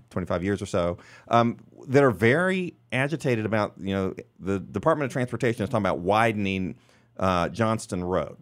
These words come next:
you know, busy, busy road. And there are people down there that are very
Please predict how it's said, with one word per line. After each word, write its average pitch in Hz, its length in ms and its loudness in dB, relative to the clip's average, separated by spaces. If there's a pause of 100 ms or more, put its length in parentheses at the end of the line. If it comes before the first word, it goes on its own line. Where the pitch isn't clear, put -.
(260)
you - 80 -10
know, 82 120 -10 (120)
busy, 95 420 -2 (120)
busy 90 260 -2
road. 80 240 -2 (260)
And 107 120 4
there 135 60 6
are 143 40 2
people 175 220 2
down 165 120 2
there 143 120 2
that 123 100 4
are 110 60 4
very 135 600 2